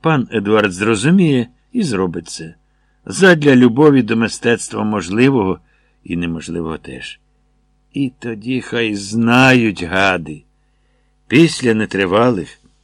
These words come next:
але напружених роздумів Григорій плюнув на свій балканський гонор і вирішив діяти.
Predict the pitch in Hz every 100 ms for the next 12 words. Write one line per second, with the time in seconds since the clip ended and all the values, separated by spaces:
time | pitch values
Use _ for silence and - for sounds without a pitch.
0 | _ - 107 107 110 113 139 120 110 95
1 | 98 104 120 117 98 90 82 76 _ _
2 | _ _ _ _ - 107 135 165 208 180
3 | 139 - 110 156 165 139 131 104 - _
4 | - 95 107 - 113 123 92 104 92 -
5 | 110 98 - - 95 76 73 127 135 120
6 | 85 - _ _ _ _ _ _ _ _
7 | 135 151 131 156 180 180 - - 160 147
8 | 95 82 71 64 - - -